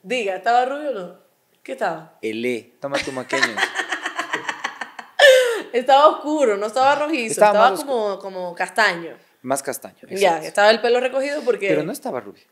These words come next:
Speaker 1: No, eh, después me pasé al rubio y ahora estoy roja. ¿Sí le gusta? Sí.
Speaker 2: Sí.
Speaker 1: Está chévere.
Speaker 2: Saben que a mí, a mí el pelo rojo me gusta mucho.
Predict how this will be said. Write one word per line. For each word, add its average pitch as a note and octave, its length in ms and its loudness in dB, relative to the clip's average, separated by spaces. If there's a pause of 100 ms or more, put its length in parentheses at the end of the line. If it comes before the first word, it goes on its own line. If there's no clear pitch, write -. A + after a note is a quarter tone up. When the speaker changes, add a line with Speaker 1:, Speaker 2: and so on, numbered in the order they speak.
(120)
Speaker 1:
No, G#3 300 0
eh, G3+ 120 0
después A3+ 340 2
me F#4 80 0
pasé B3+ 240 0
al A#3+ 80 0
rubio F#3+ 480 -2
y F#3+ 80 -4
ahora G3+ 280 2
estoy G#3 200 -6
roja. F3+ 340 -6
¿Sí A3+ 120 -10
le C4+ 80 2
gusta? G#3+ 320 -4
Sí. G3 420 -8
Speaker 2:
Sí. - 400 -10
Speaker 1:
Está - 160 -6
chévere. G#3+ 240 4
Speaker 2:
Saben F3 180 4
que D#3+ 100 -4
a - 20 -4
mí, E3+ 100 -4
a D3+ 80 -4
mí D3+ 80 -6
el D3+ 220 -8
pelo D3 240 -4
rojo C#3+ 180 -6
me B2+ 80 -12
gusta B2 260 -10
mucho. C3 320 -12